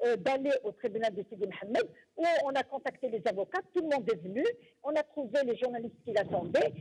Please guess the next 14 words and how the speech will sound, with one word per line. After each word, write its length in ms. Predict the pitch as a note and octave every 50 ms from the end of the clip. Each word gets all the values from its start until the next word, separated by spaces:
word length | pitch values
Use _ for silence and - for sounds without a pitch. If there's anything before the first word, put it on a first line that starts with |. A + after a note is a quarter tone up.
| - - - -
et 340 | - E4+ F4 E4 D4+ - -
à 60 | A#3+
notre 300 | A#3 A#3 A#3 - - A3+
grande 280 | G#3 - C4+ - A3 C4 - -
surprise, 400 | A3+ - - - E3+ C#4+ B3+ E3 - -
on 100 | G#3+ G#3+
montait 320 | A3 C4+ C#4+ C4+ - D#4
les 180 | C4 B3+ A3 A#3
escaliers 500 | B3 - - C#4 A#3+ A3+ A#3 B3 A#3 - - - - - - -
pour 140 | - A3+ -
assister, 840 | - - D#4+ D#4 - - D#4+ D4+ - - - _ D4 C4 A3 E3+ - - - _ _ _ - A3+
euh, 80 | A3+ A3+
la 80 | A3 -
présentation. 640 | A3 - C4+ - A#3 G#3 - G#3+ F#3+ - - D#4 -